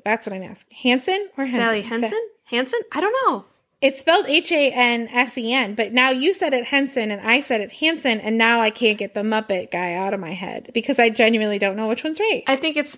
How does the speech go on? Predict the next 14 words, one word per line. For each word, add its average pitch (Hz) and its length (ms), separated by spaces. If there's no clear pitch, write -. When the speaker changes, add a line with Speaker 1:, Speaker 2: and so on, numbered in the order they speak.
Speaker 2:
Sally 226 300
Han-, 208 300
Hansen. 285 500
I 254 80
think 262 180
you're 247 120
Speaker 1:
Hansen? 262 160
Speaker 2:
probably 180 180
right. 175 260
I 214 60
think 220 220
Hansen. 202 160
Speaker 1:
Sally 240 240
Hansen? 240 560